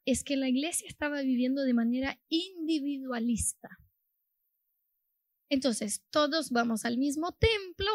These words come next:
asistimos a la misma reunión, pero cada uno en la suya. Era eso. Yo con mis problemas, vos con tus problemas. Yo tenía un amigo <laughs>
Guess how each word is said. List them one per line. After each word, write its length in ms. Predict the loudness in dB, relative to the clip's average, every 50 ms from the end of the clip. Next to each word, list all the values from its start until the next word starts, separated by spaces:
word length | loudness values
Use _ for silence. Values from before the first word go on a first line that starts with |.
| 0 0 0
asistimos 720 | 0 0 0 -4 -10 -12 -6 -2 -2 0 0 0 -2 -2
a 40 | -2
la 100 | 0 2
misma 340 | 2 2 2 2 0 0 0
reunión, 500 | 0 -2 -4 -6 -6 -8 -10 -10 -10 -10 -12 -16 _ _ _ _ _
pero 240 | 6 6 6 6 4 2 2
cada 260 | 0 0 2 2 4
uno 200 | 4 4 4 4
en 100 | 4 2
la 80 | 2 2
suya. 380 | 0 -4 -6 -6 -6 -8 -8 -8 -14 _ _ _ _ _ _ _ _ _ _ _ _ _ _ _ _ _ _ 0
Era 200 | 2 4 4 4
eso. 340 | 2 0 -2 -4 -6 -10 -14 _ -20 -20 -20 -20 _ _ _ _ _ _ _ _ 6
Yo 80 | 8 8 8 8
con 180 | 6 2 2
mis 180 | 2 0 0 2
problemas, 640 | 4 4 4 4 4 2 -2 -2 -2 -4 -4 0
vos 280 | 4 6 8 6 6 4
con 180 | 2 0 0 0
tus 180 | -2 -6 -8 -2
problemas. 680 | 0 0 2 2 0 -2 -4 -6 -8 -10 -8 -8 -2 0
Yo 100 | 0 2
tenía 320 | 4 2 2 2 2 2
un 140 | 2 2 2
amigo 340 | 2 2 2 2 2 4 6
<laughs> 300 | 6 6 6 4 0 -8